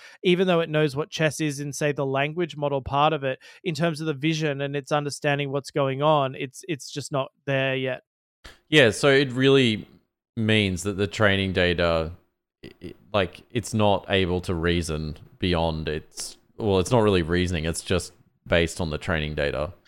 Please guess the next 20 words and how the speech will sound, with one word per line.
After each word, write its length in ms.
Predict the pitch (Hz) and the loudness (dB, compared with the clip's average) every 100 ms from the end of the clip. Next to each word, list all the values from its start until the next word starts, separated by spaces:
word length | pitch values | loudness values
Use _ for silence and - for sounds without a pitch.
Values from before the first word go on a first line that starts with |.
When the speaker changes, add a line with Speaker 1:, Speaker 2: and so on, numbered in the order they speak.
| _ _ | _ _
Speaker 1:
Yeah, 320 | 208 196 170 | 2 4 4
I 100 | 180 | 2
think 280 | 190 240 214 | -2 -4 -4
if 160 | 233 196 | -8 -6
you 140 | 202 | -8
wanted 380 | 156 160 175 175 | 0 0 0 -4
to 140 | 190 | -8
use 360 | 165 147 156 147 | -6 -4 -4 -4
vision 440 | 143 147 160 151 | -6 -4 -4 -4
for 140 | 131 151 | -6 -2
those 300 | 147 147 - | 0 0 -2
kind 280 | 156 147 | -4 -4
of 140 | 139 - | -4 -10
tasks, 460 | - 143 143 135 | -2 2 2 2
like, 160 | 156 143 | -4 -4
for 140 | - | -2
example, 680 | 180 147 180 185 180 170 151 | -4 0 2 2 2 0 0
like, 280 | 147 156 151 | 0 -2 0
an 100 | 170 | -6
example, 460 | 165 143 165 156 | -8 0 0 0